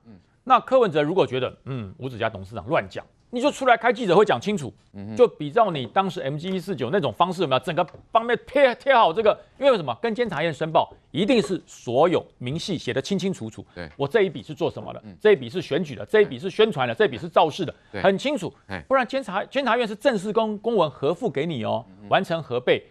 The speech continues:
Speaker 1: 对。
Speaker 2: 那后续没有用完的这些政治现金，它还有后续的规划，那每年都要跟监察院来做核爆跟，跟，跟核销。
Speaker 1: 对。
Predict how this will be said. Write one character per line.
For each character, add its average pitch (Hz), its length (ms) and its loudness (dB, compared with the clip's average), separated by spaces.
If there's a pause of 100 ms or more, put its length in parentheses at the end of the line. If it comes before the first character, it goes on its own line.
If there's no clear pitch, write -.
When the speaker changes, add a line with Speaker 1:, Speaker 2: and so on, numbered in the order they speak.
(160)
Speaker 1:
对。 101 120 -8
Speaker 2:
那 220 120 4
后 214 320 2
续 190 240 -4
没 131 260 2
有 160 140 6
用 202 200 4
完 123 240 -4
的 127 120 4
这 156 200 -2
些 151 120 -4
政 180 140 2
治 160 100 -2
现 147 160 -2
金， 131 160 -6 (160)
它 208 140 0
还 147 140 2
有 120 80 0
后 151 200 0
续 143 120 -8
的 120 80 0
规 123 180 0
划， 120 240 -2
那 226 60 0
每 156 120 0
年 107 120 -8
都 156 60 0
要 156 40 2
跟 151 160 -4
监 156 160 -8
察 120 100 -8
院 127 160 -8 (260)
来 113 100 -2
做 139 180 -2
核 110 160 -6
爆 113 220 2
跟， 139 260 -8 (120)
跟， 147 200 -6
跟 160 140 -4
核 113 160 -6
销。 127 240 2 (240)
Speaker 1:
对。 87 80 -20